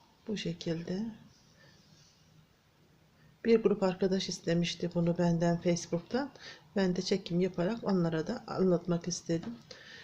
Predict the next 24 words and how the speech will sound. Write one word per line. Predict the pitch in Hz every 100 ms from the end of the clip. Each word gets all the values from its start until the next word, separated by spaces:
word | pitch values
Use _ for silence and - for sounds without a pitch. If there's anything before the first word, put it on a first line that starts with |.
| - - _ _ _ - _ -
Gördüğünüz | 196 175 170 165 165
gibi | - 175
kolayca | 175 202 180 165 160 160
örülen | 175 165 160 160 165 - - - _ - - - _ - - _ _ _ - - - - - - _ _ - -
muntazam | 190 175 175 170 175 185
bir | 196 180
bere. | 170 175 - - - - - - - -
E, | - 180
fazla | 202 202 208
ip | 196 -
de | 170
gitmiyor. | 165 160 - 170 240 233
Ben | 190 180
bereyi | 180 175 170
bitirdikten | 170 - 170 - - 160 151
sonra | - 156 165 208
bir | 185 165
de | - 120 - - - - -
boyun | 185 170
atkısı | 170 170 - - 170
başladım. | 175 - 170 160 170
Şöyle | - 156
göstermek | 156 165 - 165 156 165
istiyorum. | - - - 180 190